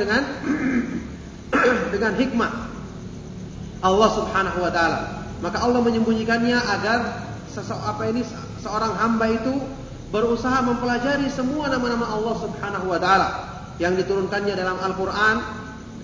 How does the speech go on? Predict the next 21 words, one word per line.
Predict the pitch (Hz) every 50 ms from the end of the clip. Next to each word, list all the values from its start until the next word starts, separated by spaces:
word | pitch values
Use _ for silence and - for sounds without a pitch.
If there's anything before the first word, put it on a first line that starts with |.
| - - -
dan | - 196 208 196
diajarkannya | 202 202 185 175 185 185 180 190 202 214 208 202 180
kepada | 180 175 175 175 175
Nabi | 170 202 202 190
sallallahu | 190 - 180 175 175 170 175 196 190 175
alaihi | 175 165 165 160 160 160
wasallam, | 151 175 190 208 196 175 165
agar, | 151 160 196 254 269 - - - - - - - - - - - -
agar | 170 156 151 196 220 214 -
tidak | 185 175 156 185 214 240 226 - - - - - 180
hanya | 185 185 185 202 220 220
mengkhususkan | 208 196 190 190 190 190 233 240 - - 240 220 220
nama-nama | 214 208 208 202 196 196 196 196
tertentu. | 202 190 180 185 175 180 180 214 233 269 - - - - - - - - - - - - - - - - - - -
Meskipun | 214 226 - - 262 247 247 240
demikian, | 233 220 220 220 220 233 247 240 233
para | 240 233 220 214 202
ulama | 214 220 220 220 220 208
ahlu | 196 196 202 208
sunnah | - 226 233 214 220 220 226 226 226 226 233 - - - - - - - - - - - - -
berijtihad | 185 - 202 233 196 220 220 240 240 240 269 226